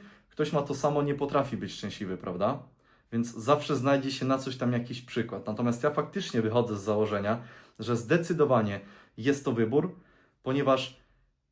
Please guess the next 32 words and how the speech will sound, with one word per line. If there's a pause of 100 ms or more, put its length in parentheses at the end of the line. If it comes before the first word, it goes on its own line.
(280)
to,
jak
reagujesz
na
pewne
sytuacje
w
Twoim
życiu,
to
jest (100)
Twoja
sprawa
indywidualna. (500)
Ile
jest
osób, (480)
które
w
tragedii
potrafią
znaleźć
chłodną
głowę (600)
i
mieć
pewien
spokój, (320)
może
niekoniecznie
się
cieszyć,